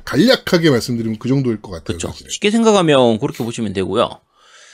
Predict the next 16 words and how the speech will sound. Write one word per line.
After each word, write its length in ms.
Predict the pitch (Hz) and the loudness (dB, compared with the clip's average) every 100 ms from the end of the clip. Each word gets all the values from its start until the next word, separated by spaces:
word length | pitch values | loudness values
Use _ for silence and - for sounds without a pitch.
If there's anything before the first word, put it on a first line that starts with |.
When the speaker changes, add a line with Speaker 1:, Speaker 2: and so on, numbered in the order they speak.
| _ | _
Speaker 2:
그리고 640 | 220 240 220 220 196 175 | 0 2 6 8 8 8
만약에 340 | 131 160 247 226 | 4 4 4 4
그러면 640 | 285 302 233 180 165 110 | 2 4 6 6 6 2
사실은 440 | - 226 285 277 262 | -2 -4 -2 0 0
이게 140 | 240 | -2
트랙을 680 | - - 277 233 175 113 - | -2 0 2 4 4 2 -2
집에서 360 | 240 262 208 | 0 2 2
내가 180 | 135 143 | 2 2
만들 240 | 127 147 | 2 0
수 100 | 208 | 0
있는 120 | 175 156 | -2 0
트랙이 180 | 165 | -2
사실 200 | 139 147 | -2 -6
한계가 320 | - 190 226 208 | -2 2 4 2
있기 140 | - - | 0 -2
때문에 560 | 95 104 143 90 90 | -2 0 0 -2 -6